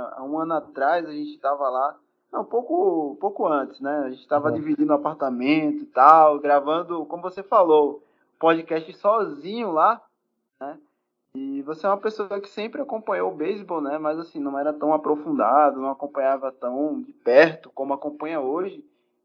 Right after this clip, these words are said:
Speaker 1: E a gente tá aqui hoje fazendo um podcast, nós dois juntos, você com total conhecimento da M L B, cara. Pô, parabéns mesmo, né? E
Speaker 2: Obrigado.
Speaker 1: foi um prazerzão fazer,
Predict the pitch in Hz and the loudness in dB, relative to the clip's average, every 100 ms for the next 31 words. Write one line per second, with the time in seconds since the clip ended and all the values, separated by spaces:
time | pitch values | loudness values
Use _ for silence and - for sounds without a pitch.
0 | - 220 208 214 - 240 214 - 202 160 | -8 -6 -6 -10 -4 -2 -2 -4 -2 -2
1 | 180 190 185 165 147 147 151 160 165 165 | -2 -2 0 0 0 -2 -2 -6 -6 -8
2 | 127 135 151 151 160 170 151 170 127 131 | -6 -4 -4 -2 -2 0 0 0 0 -2
3 | 180 202 160 165 165 160 165 185 180 160 | -2 -4 -8 -6 -6 -6 -6 -8 -6 -6
4 | 147 - - 165 165 185 208 202 - 165 | -8 0 4 8 8 8 2 -2 -2 0
5 | 143 160 156 151 151 156 123 127 156 147 | 0 0 0 0 2 0 -2 -4 -2 0
6 | 120 110 - _ _ _ _ - 151 160 | 0 -2 -10 _ _ _ _ -2 0 2
7 | 127 117 135 139 - 143 160 131 123 165 | -2 0 4 6 4 0 -2 -2 -2 -4
8 | 190 190 - _ _ _ 123 127 147 120 | -4 -12 -18 _ _ _ -2 0 2 2
9 | 107 - _ _ 151 151 170 190 135 147 | 2 -2 _ _ 4 6 4 2 0 -2
10 | 160 147 123 120 117 113 | 0 -2 -2 -8 -10 -12